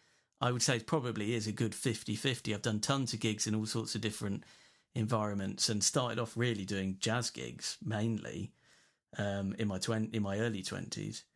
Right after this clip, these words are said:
or sort of mid-twenties. Before that, I was in a signed band. So I, I did do a whole load of stuff, and it was sort of towards the end of my twenties when the show thing became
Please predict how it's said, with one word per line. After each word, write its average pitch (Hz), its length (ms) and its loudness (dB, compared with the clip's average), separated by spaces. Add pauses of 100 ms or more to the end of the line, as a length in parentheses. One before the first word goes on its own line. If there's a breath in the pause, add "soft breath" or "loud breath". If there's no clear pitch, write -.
(300)
or 107 200 2
sort 117 180 0
of 101 40 0
mid-twenties. 107 460 0
Before 113 220 0
that, 98 120 0
I 104 40 0
was 98 140 -2
in 104 100 0
a 95 120 0
signed 98 340 0
band. 98 320 0
So 101 320 0 (920 loud breath)
I, 131 240 4
I 139 120 4
did 131 380 2 (260)
do 123 160 4
a 113 40 2
whole 120 220 2
load 123 200 2
of 113 60 -2
stuff, 127 220 2
and 120 100 2
it 131 80 0
was 135 120 2
sort 156 260 4
of 127 100 0
towards 127 280 2
the 123 100 4
end 135 160 2
of 123 60 2
my 113 80 2
twenties 113 360 0
when 110 120 4
the 110 60 4
show 117 260 2
thing 110 220 0
became 107 500 0